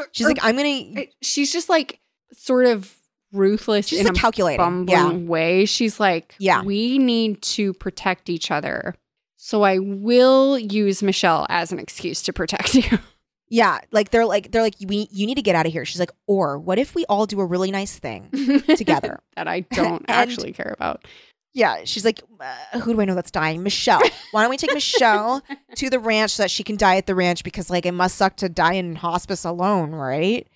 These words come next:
Speaker 1: And of course, Marilyn is, like, a philanthropist, a good person. So she's like, "Fucking shit, fine."
Speaker 2: Like, she always behaves as a person should behave.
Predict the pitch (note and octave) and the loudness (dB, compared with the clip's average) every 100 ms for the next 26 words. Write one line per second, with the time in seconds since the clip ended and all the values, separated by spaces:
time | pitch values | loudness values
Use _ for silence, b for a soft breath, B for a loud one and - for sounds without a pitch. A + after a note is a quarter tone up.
0 | _ _ _ - G#3 G3 - - - - | _ _ _ -2 2 2 0 -6 -12 0
1 | E4 A3+ A3+ G#3 G#3 G#3 G3+ F#3 F#3 E3 | 2 2 0 -2 0 0 0 -2 -2 -2
2 | - - _ _ - - G#3 A#3+ A#3 A3+ | -4 -14 _ _ -6 -4 -2 -2 -4 -4
3 | A3 G3 F#3 F3 - A#3 A3+ - A3 G#3 | -4 -4 -6 -8 -6 -4 -4 -4 -4 -4
4 | G#3 G3+ - F#3+ G#3+ - _ _ _ _ | -4 -6 -6 -8 -10 -12 _ _ _ _
5 | - C#4+ - A#3 F3 - - - G#3+ - | -6 -4 -4 -6 -6 -6 -6 -4 -4 -6
6 | - C4 B3+ F#3+ - A#3 A3 G3+ G#3+ A3 | -6 -2 0 -2 -2 -2 2 2 4 2
7 | G3+ - F#3+ - F#3 F3 F3+ F3+ F3 F3+ | -2 -6 -8 -4 -4 -4 -6 -8 -6 -6
8 | - F#3+ F3 F3+ F3 - F3+ E3+ - - | -6 -6 -6 -8 -10 -8 -8 -8 -12 -10
9 | - - C4+ | -10 -10 -14